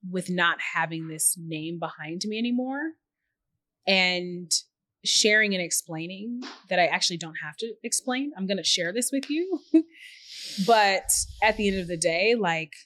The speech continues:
my choice is my choice. And I know that there are other things that I need to do. I fundamentally have become a different person.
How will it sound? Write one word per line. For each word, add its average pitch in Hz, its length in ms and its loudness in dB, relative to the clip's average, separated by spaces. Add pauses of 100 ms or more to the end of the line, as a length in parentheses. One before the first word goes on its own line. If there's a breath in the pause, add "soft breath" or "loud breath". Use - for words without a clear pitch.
(120)
my 190 140 0
choice 240 240 2
is 233 140 -6
my 233 100 -4
choice. 214 560 0
And 180 380 -6 (100)
I 190 120 4
know 196 180 0
that 185 200 -4
there 175 240 -2
are 170 260 -8
other 190 280 0
things 202 380 -8
that 175 180 -4
I 180 400 2 (100)
need 180 240 -12
to 202 120 -4
do. 247 280 -8 (760)
I 190 100 4
fundamentally 208 640 2
have 180 120 -6
become 175 340 -8
a 180 40 -2
different 170 300 -10
person. - 400 0